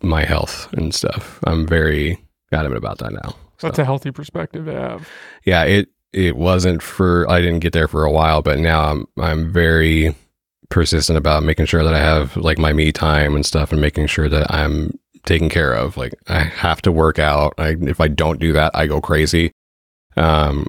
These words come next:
Speaker 1: and, like, today was arms and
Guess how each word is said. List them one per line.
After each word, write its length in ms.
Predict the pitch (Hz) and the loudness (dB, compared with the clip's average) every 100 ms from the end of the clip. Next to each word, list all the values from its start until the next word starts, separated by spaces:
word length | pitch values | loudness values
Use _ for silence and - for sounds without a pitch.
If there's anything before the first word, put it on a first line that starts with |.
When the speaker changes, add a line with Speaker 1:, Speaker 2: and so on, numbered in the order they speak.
| - | -4
Speaker 1:
and, 420 | 78 78 76 71 | -2 0 -2 -4
like, 260 | 78 76 - _ 95 90 | -4 -6 -12 _ -8 -6
today 240 | - 85 80 | 0 2 2
was 120 | 78 | 2
arms 440 | 71 82 82 78 | 0 2 2 2
and 200 | 78 76 | 0 -2